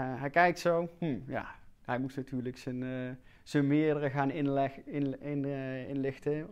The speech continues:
om een, eh, tegenstrike te doen. En, maar hij kijkt zo, ah, hij ziet nog vijf, eh,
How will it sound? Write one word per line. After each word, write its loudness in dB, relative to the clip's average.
om -2
een, -2
eh, -2
tegenstrike 2
te -14
doen. -2
En, -4
maar 2
hij 4
kijkt 4
zo, 0
ah, 4
hij 6
ziet 0
nog 4
vijf, 4
eh, 4